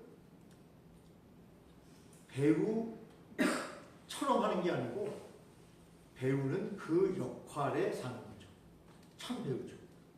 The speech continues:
그 역할을, 어, 살았기 때문에 눈물이 나는 거죠.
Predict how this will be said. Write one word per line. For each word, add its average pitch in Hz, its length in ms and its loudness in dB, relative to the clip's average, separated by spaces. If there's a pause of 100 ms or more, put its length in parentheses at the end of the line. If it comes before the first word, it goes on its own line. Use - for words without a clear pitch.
(920)
그 220 160 -4
역할을, 135 640 -2 (540)
어, - 280 -18
살았기 202 440 -4
때문에 156 640 0 (100)
눈물이 156 320 0
나는 - 160 -4
거죠. - 320 -14